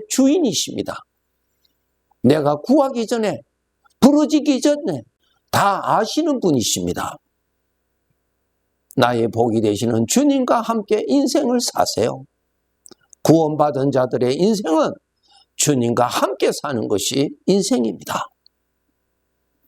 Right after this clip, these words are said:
주님 없이 인생을 사는 그러한 자로 살지 마세요.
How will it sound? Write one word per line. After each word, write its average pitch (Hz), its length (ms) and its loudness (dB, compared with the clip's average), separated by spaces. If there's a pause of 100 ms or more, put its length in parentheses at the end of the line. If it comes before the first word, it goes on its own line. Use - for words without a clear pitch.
(960)
주님 175 380 4
없이 156 600 0
인생을 127 520 0
사는 104 520 -2 (800)
그러한 262 400 0
자로 226 300 0
살지 202 520 -4
마세요. 151 560 -4